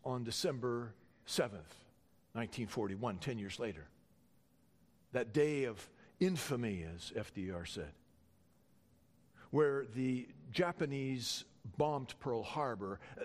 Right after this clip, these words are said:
That's when the war in the Pacific officially started. It was on that date that the president and the, the legislature,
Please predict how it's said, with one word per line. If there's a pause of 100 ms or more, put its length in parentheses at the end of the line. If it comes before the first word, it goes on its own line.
That's
when (840)
the
war
in
the
Pacific
officially
started. (120)
It
was
on
that
date (1120)
that (500)
the
president
and (220)
the, (460)
the
legislature,